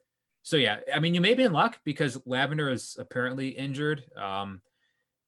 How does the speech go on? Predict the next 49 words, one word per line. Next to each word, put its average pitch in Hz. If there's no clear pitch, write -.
you 120
know, 113
they 117
used 113
the 104
hardship 104
exception 98
to 92
sign, 92
uh, 82
Emma 92
Cannon, 90
but 90
I 90
don't 90
think 90
that's, -
that's 110
gonna 98
cause 92
a, 90
a 87
big 87
dent 92
in 87
the 85
rotation. 85
But, 107
I 123
mean, 139
for 175
me, 165
for 196
this 208
team, 214
it's 175
like, 160
they 170
obviously 214
need 202
to 170
commit 143
to 135
the 120
tank, 92
but 175
some 214
of 202
their 165